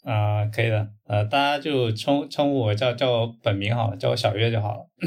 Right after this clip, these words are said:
<clears throat> 然后我专业的话，其实，呃，说来也很巧合，因为我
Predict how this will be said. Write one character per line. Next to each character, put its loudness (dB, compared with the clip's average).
<clears throat> -16
然 0
后 2
我 -2
专 2
业 0
的 2
话， 2
其 -2
实， 0
呃， 2
说 0
来 4
也 0
很 -2
巧 -2
合， -6
因 0
为 2
我 0